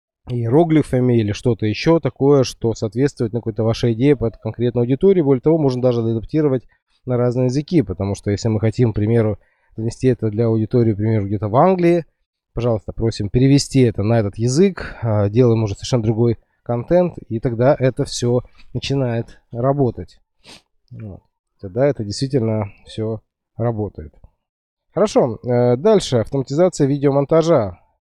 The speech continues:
с помощью искусственного, искусственного интеллекта и платформы. Мы щас дальше это будем разбирать. И как делается видеоматериал?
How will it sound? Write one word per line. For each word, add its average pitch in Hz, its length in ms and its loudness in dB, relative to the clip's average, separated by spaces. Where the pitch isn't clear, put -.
с - 100 -20
помощью 127 580 -2
искусственного, 131 460 -4
искусственного 120 340 0
интеллекта 123 380 -4
и - 20 -2
платформы. 123 580 2
Мы 95 100 -6
щас 101 100 -6
дальше 113 220 0
это 110 100 -2
будем 110 160 2
разбирать. 107 400 0
И 151 60 -12
как 220 200 4
делается 143 800 4
видеоматериал? 135 1000 2